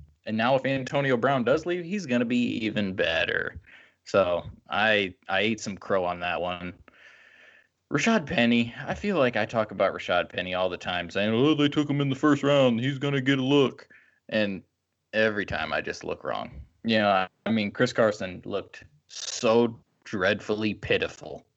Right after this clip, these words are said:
in the playoff game. Not that Rashad Penny did great, but he did better on less touches. At some point, you would think that offense, for one, would use Russell Wilson more. Why they are thirty-second in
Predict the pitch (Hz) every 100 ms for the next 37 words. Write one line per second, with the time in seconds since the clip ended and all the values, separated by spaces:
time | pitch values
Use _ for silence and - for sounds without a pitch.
0 | _ _ 107 101 - 92 73 78 - -
1 | 65 - - _ _ _ _ _ _ _
2 | _ _ _ _ 113 120 151 127 117 123
3 | 120 135 127 135 139 143 165 110 - _
4 | - 92 123 127 127 104 139 110 104 117
5 | - 101 104 113 - 120 - 90 92 -
6 | _ _ _ - _ - 90 - 131 139
7 | 131 107 107 104 - _ _ - - -
8 | - 104 101 107 101 95 95 98 101 92
9 | - - _ _ _ 117 123 170 113 104
10 | 95 - _ _ _ 92 104 104 - 98
11 | - 85 92 - 85 - 82 98 - 98
12 | 104 101 92 98 - _ _ - - -
13 | 92 - 107 98 92 92 - 92 101 92
14 | 87 87